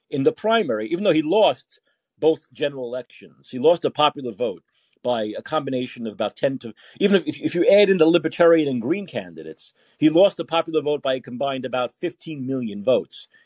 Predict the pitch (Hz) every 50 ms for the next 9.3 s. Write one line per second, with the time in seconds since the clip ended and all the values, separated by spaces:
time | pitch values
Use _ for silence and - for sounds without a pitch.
0 | _ - 110 104 104 - - - 143 120 110 110 117 117 110 - - 107 - -
1 | _ _ - _ _ _ _ _ _ _ _ _ _ _ 202 190 202 190 143 247
2 | 277 208 180 208 233 185 120 95 98 107 120 123 120 - 151 139 131 - 131 120
3 | 113 - 135 135 127 123 123 117 107 104 - 131 117 110 - 127 110 - - 208
4 | 202 156 135 135 - _ _ _ _ _ _ _ _ _ _ 170 196 233 226 -
5 | 160 - 113 107 107 107 117 120 - 143 131 123 117 113 113 - - 110 107 -
6 | - - 107 107 104 - 214 208 127 101 - - - _ _ _ _ _ - -
7 | 180 214 254 240 202 151 151 170 175 180 160 160 175 175 185 202 233 247 220 135
8 | 95 80 - - - - - - _ _ _ _ _ _ _ _ _ _ _ 180
9 | 196 196 - 190 175